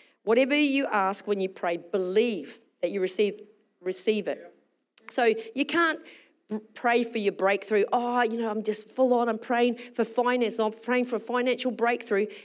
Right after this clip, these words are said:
And then straight afterwards say, "I'll never get out of debt." You can't do that. You've gotta believe. Even though things look grim, you've gotta believe. You've gotta believe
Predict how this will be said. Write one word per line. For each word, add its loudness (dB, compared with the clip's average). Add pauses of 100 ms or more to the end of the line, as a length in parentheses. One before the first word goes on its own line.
And -6
then 4
straight 2
afterwards 0
say, 0 (360)
"I'll 2
never 0
get 0
out 2
of -8
debt." -4 (960)
You -2
can't 2
do 2
that. -6
You've -4
gotta 4
believe. 0 (280)
Even 2
though 2
things 0
look 2
grim, 0
you've -6
gotta 2
believe. 0 (280)
You've -2
gotta 2
believe 2